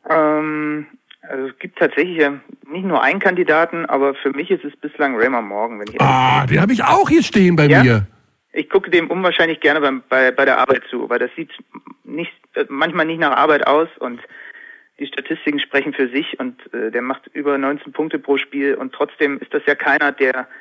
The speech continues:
Speaker 1: äh, nur auf, aufs eigene Scoring ausgelegt ist. Und, äh,
Speaker 2: Oh.
Speaker 1: gu-, gu-, guck mir den, guck mir den gerne, guck mir den echt gerne an.
Speaker 2: Ja, das stimmt. Also ich, ist auch mein M V P bisher. Und der hat eine schwere Verletzung mal gehabt, nach dem College,
Speaker 1: Mhm.
Speaker 2: und hat ein Jahr lang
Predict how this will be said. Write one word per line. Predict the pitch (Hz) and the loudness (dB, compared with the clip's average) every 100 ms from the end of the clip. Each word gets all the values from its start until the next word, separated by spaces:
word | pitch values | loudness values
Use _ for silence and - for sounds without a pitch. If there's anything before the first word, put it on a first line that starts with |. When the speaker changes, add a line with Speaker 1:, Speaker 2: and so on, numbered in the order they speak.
| - - _ _ _ | -20 -20 _ _ _
Speaker 1:
äh, | - | -10
nur | 120 156 190 165 | -6 2 2 4
auf, | 147 - - | 0 -4 -6
aufs | 139 - 139 | -6 -4 0
eigene | 156 160 - | 0 0 0
Scoring | 151 147 131 113 - | 2 2 0 -8 -10
ausgelegt | 127 - 120 113 107 | -10 -6 -6 -6 -8
ist. | - - _ _ - | -14 -16 _ _ -18
Und, | 117 110 | -12 -4
äh, | 110 143 | -2 0
Speaker 2:
Oh. | 151 151 147 117 - - _ | 2 4 4 4 -2 -20 _
Speaker 1:
gu-, | - - - | -10 -10 -14
gu-, | 151 | -6
guck | 170 170 | -6 -4
mir | 143 | -2
den, | 139 131 | -2 -4
guck | - 160 | -8 -8
mir | 147 | -6
den | 139 | -2
gerne, | 135 135 131 123 _ | 0 0 -2 -6 _
guck | 151 | -8
mir | 139 | -8
den | 127 120 | -8 -8
echt | 135 - | -12 -4
gerne | 120 117 | -4 -4
an. | 113 117 _ - | -8 -12 _ -2
Speaker 2:
Ja, | 101 | 0
das | 117 | 0
stimmt. | 117 - 87 | 0 -2 0
Also | 131 170 | 2 2
ich, | 131 - | 2 -4
ist | - - | -8 0
auch | 170 | 2
mein | 160 220 | 4 2
M | 147 107 | 2 2
V | 104 | 2
P | 104 98 | 2 0
bisher. | 98 - 92 92 | 0 -2 -6 -2
Und | 143 123 | 0 2
der | 120 | 4
hat | 196 - - - - - _ _ - | 2 -2 -16 -20 -20 -20 _ _ 2
eine | 120 | 2
schwere | - 156 214 | 4 2 4
Verletzung | 156 131 196 - 101 | 4 2 2 2 2
mal | 92 | 4
gehabt, | 90 87 170 - - - | 0 0 -2 -4 -20 -6
nach | 110 160 185 | 0 2 2
dem | 151 | 2
College, | 110 110 269 - - | 4 4 2 -4 -6
Speaker 1:
Mhm. | - | 2
Speaker 2:
und | 135 | 4
hat | 139 - | 2 2
ein | 165 254 | 4 4
Jahr | 185 131 160 | 4 4 2
lang | 180 240 | 2 0